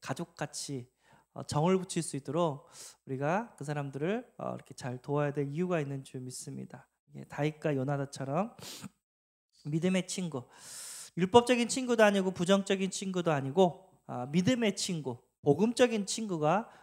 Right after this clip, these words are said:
어, 되어줘야 될 줄 믿습니다. 예수님께서도요, 본인을 이렇게 자기 친구라고 얘기를 해요. 요한복음 십오 장 십오 절, "이제부터는 너희를 종이라 하지 아니하리니 종은 주인이 하는 것을 알지 못함이라.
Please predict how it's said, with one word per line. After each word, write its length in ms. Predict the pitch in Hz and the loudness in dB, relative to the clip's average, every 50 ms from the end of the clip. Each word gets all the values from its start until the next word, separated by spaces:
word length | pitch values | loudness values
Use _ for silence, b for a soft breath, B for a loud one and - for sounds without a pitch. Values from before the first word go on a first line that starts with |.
| B B _ | B B _
어, 240 | - - - - - | -6 -6 -6 -8 -6
되어줘야 460 | - 143 143 143 143 139 147 139 135 | -4 -2 0 0 -2 -2 -4 -4 -2
될 180 | 135 135 139 | -4 -6 -8
줄 220 | - - 180 180 170 | -8 -8 -8 -6 -6
믿습니다. 640 | 156 135 - - - - - - - - - 139 B B B B B B B B - | -8 -8 -10 -10 -10 -10 -10 -10 -12 -12 -14 -16 B B B B B B B B 2
예수님께서도요, 1160 | 160 170 185 - 285 285 277 277 269 262 - 262 240 - 226 208 196 185 196 214 208 185 165 B B B B B B _ | 4 4 6 6 4 2 2 2 2 2 2 0 2 2 2 2 4 4 6 6 4 4 0 B B B B B B _
본인을 380 | - 170 190 196 196 196 190 | 0 0 2 2 4 4 2
이렇게 260 | 180 170 - - 156 | 2 0 -2 -4 -6
자기 260 | 156 - 170 156 165 160 | -4 -4 -6 -6 -6 -6
친구라고 640 | - - - 349 370 349 359 330 285 247 214 202 156 | -4 -4 -4 -4 -4 -2 2 4 4 4 6 4 4
얘기를 240 | 143 143 139 143 143 | 4 2 0 0 0
해요. 280 | 135 143 180 240 - - B B B B B B B B - | 2 2 0 0 -2 -8 B B B B B B B B 6
요한복음 440 | 156 180 190 202 202 196 196 190 190 | 10 10 10 10 10 6 2 2 0
십오 340 | 190 - 262 247 226 240 220 | -2 -4 -6 -2 0 0 2
장 220 | 214 202 196 190 | 4 2 2 2
십오 340 | 190 - - 220 202 180 160 | 0 -2 -6 -4 -4 -4 -2
절, 220 | - 135 120 120 b b b b b b b | -2 -4 -6 -6 b b b b b b b
"이제부터는 680 | 165 165 165 202 220 208 208 208 - 208 196 196 196 190 | -6 -4 4 4 4 4 4 2 2 2 4 4 4 4
너희를 640 | 170 156 151 156 165 165 208 220 190 143 120 - - | 4 4 4 4 4 4 6 6 6 4 0 -2 -4
종이라 400 | - 160 156 170 180 180 185 180 | -2 0 0 2 2 4 4 4
하지 260 | 185 180 180 190 185 | 4 4 4 4 4
아니하리니 840 | 170 143 139 147 160 165 165 156 151 139 139 160 185 214 233 233 - - | 4 4 2 0 0 0 0 0 0 -2 0 0 0 0 -2 -4 -8 -2
종은 380 | - 170 190 202 196 165 131 B B B B B B | 0 2 4 6 4 4 2 B B B B B B
주인이 420 | _ - - 175 196 214 214 214 214 | _ 0 4 6 6 6 6 6 6
하는 300 | 208 226 240 247 240 233 | 6 6 4 4 2 2
것을 340 | 220 202 202 - 208 202 196 | 2 2 2 2 2 2 4
알지 420 | - 147 143 147 151 156 190 190 | 4 4 4 2 0 0 -2 -2
못함이라. 640 | 160 139 135 - - 180 165 147 135 139 127 113 - | -2 -2 -2 0 0 0 0 2 0 0 0 0 -4